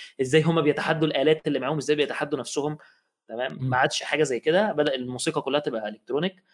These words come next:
Speaker 1: بعدين ظهر اختراع الأوتو تيون. تمام؟
Speaker 2: مم.
Speaker 1: بقى الأوتو تيون دلوقتي وصل إن ممكن يكون شخص أصلًا مخارج الحروف عنده بايظة، يقدر إن
Speaker 2: مم.
Speaker 1: هو يعدلها ويعالجها في ال-، بالأوتو تيون.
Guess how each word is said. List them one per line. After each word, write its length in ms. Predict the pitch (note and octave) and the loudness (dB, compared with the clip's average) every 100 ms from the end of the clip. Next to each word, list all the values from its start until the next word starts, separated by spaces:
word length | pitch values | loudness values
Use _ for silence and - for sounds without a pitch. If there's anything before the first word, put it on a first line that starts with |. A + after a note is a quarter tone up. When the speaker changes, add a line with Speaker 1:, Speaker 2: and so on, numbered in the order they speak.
| _ - | _ 0
Speaker 1:
بعدين 500 | C3+ C#3+ E3 D#3+ - | 2 4 2 0 0
ظهر 260 | D#3 D#3 | 2 2
اختراع 360 | D#3 - D3 D3 | 0 2 4 4
الأوتو 400 | C#3 A#2+ C#3+ - | 2 2 0 0
تيون. 360 | D3 D3 E3 F3+ _ _ _ | -2 -2 -2 -8 _ _ _
تمام؟ 300 | A2+ B2+ D3+ D3 | -8 -8 -8 -8
Speaker 2:
مم. 220 | C3+ C3 | -8 -4
Speaker 1:
بقى 380 | C#3 C#3 C3 C#3+ | 0 2 2 0
الأوتو 260 | C#3+ F3 F3 | 0 0 2
تيون 120 | E3+ | 4
دلوقتي 240 | E3+ F3 | 4 6
وصل 480 | E3 F3+ F#3 F3+ F3 D3 | 4 4 2 0 -2 -4
إن 180 | C#3 | -2
ممكن 280 | C#3 F3 F3 | 0 0 0
يكون 180 | C#3 C3+ | -4 -2
شخص 280 | - E3 - | -2 -2 -2
أصلًا 460 | D#3+ D#3+ C#3 B2 A2+ | -4 -4 -8 -8 -12
مخارج 540 | C3+ C3+ C#3+ F3 F3+ E3 | -10 -4 -2 2 4 2
الحروف 440 | C#3 - C#3 E3+ | -2 0 2 4
عنده 220 | C#3+ E3 D3 | 2 2 4
بايظة، 360 | D3+ E3 G3 - _ _ _ - | 4 4 0 -4 _ _ _ 2
يقدر 280 | E3 E3+ D3+ | 4 4 2
إن 40 | |
Speaker 2:
مم. 80 | C#3+ | 2
Speaker 1:
هو 120 | D#3+ | 2
يعدلها 520 | C#3+ B2 B2+ D#3+ D#3+ | 2 -2 2 2 2
ويعالجها 460 | C#3 A2 B2 D3 D#3 | 0 0 -2 -2 -2
في 160 | B2+ A#2 - | -6 -18 -14
ال-، 800 | A2+ A2 A2+ A2 A2 A2+ A2 - - | -14 -10 -10 -10 -12 -16 -20 -20 -14
بالأوتو 300 | - D#3+ D3+ | -8 -8 -8
تيون. 280 | E3 F3+ | -4 -4